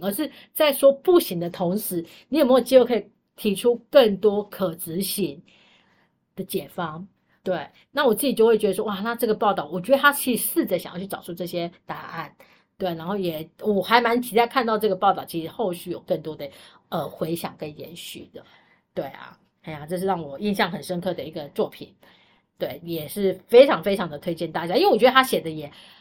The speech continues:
很，虽然是一个大专题，然后看起来是一个有点让人家难过的专题，但是我觉得他的笔法不会让你很，觉得很沉重。对，哎呀，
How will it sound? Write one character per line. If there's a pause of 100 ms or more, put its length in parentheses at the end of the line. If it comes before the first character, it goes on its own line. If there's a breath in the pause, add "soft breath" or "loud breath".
很，
虽
然
是
一
个
大
专
题，
然
后
看
起
来
是
一
个
有
点 (320 soft breath)
让
人
家
难
过
的
专
题，
但
是
我
觉
得
他
的 (320)
笔
法 (260)
不
会
让
你
很，
觉
得
很
沉
重。 (500)
对， (540)
哎
呀，